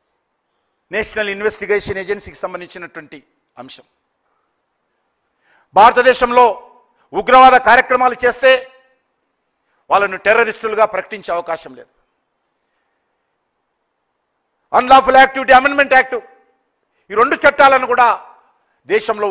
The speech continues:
ఉగ్రవాద కార్యక్రమాలను, భారతీయ జనతా పార్టీ ఎజెండాలో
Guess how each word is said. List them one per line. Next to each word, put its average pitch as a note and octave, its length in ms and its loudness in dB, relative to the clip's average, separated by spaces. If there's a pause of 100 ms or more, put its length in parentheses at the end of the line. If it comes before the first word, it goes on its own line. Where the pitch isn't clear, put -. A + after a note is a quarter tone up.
ఉగ్రవాద A3 360 2 (160)
కార్యక్రమాలను, G#3 560 -6 (920)
భారతీయ A3+ 360 0
జనతా A#3 320 0
పార్టీ A3+ 240 0
ఎజెండాలో B3+ 440 2